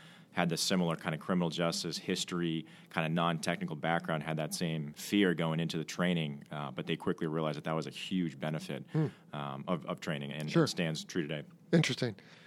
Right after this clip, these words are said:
Speaker 2: So in the case of yourself as a Marine, you have to go to the basic school in
Speaker 1: Mm-hmm.
Speaker 2: Quantico first. We'll skip that for today.
Speaker 1: Okay.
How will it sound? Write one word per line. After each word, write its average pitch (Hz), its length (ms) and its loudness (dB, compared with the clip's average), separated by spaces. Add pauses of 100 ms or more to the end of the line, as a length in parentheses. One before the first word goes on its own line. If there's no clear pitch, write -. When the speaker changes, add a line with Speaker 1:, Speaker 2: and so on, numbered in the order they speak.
(200)
Speaker 2:
So 180 580 12
in 175 140 12
the 170 80 10
case 190 280 12
of 165 320 12
yourself 160 460 12
as 143 140 10
a - 20 10
Marine, 151 380 12
you 156 80 12
have 147 120 10
to - 60 0
go 143 160 12
to 135 60 8
the 127 100 6
basic 143 320 6
school 147 240 8
in 151 80 6
Speaker 1:
Mm-hmm. - 100 2 (140)
Speaker 2:
Quantico 131 180 6
first. 135 300 6
We'll 127 220 6 (240)
skip - 240 -2
that 123 280 0
for 117 200 0
today. 123 380 4 (100)
Speaker 1:
Okay. 90 180 6